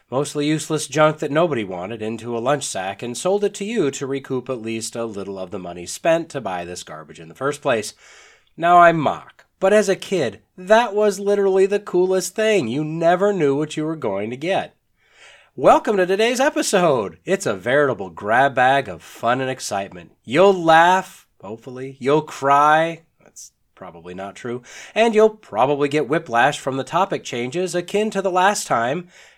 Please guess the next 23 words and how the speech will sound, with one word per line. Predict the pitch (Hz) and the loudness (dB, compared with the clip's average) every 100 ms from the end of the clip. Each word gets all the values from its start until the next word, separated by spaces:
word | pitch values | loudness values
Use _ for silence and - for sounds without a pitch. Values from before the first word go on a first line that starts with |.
| _ | _
and | 87 85 | -16 -14
the | 85 | -12
last | 87 92 - | -8 -8 -8
time | 110 98 98 | -8 -8 -6
ever, | 131 165 131 160 165 - _ | -6 -2 0 0 -2 -18 _
you | 165 185 | -2 2
rode | 147 156 | 4 4
that | 143 135 | 4 4
horrible | 104 104 127 139 135 131 | 2 0 2 4 2 0
amusement | 120 120 120 117 | 0 -2 -4 -8
park | 107 107 107 | -8 -8 -4
roller | 147 247 233 | 2 2 2
coaster | - 180 175 180 160 | 2 2 2 -4 0
that | 151 104 | -2 -2
beat | 123 120 - | -6 -6 -6
you | 123 | -6
nearly | 110 98 95 92 95 | -4 -6 -8 -8 -12
to | - 87 | -12 -14
unconsciousness. | 90 92 160 175 170 135 117 92 - - _ _ _ | -14 -6 -2 -2 -2 -4 -4 -6 -8 -16 _ _ _
Doesn't | - 180 220 | -10 -8 -6
this | 226 | -8
sound | - 208 208 | -6 -8 -8
fun? | 202 202 226 | -8 -8 -8